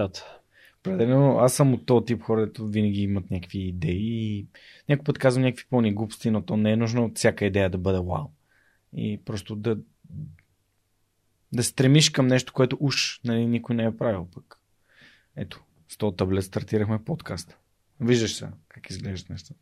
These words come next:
Speaker 1: Да.
Speaker 2: А, добре, всъщност, едно от нещата, за които исках да те питаме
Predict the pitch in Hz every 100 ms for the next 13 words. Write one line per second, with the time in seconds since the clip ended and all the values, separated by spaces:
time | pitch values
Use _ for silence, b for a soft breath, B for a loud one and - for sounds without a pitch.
0 | 107 98 104 B B B B 110 113 113
1 | 110 110 107 107 - 110 110 131 170 190
2 | 208 208 - b b b 123 139 170 151
3 | 160 156 147 143 143 - 151 - 120 -
4 | - 151 151 147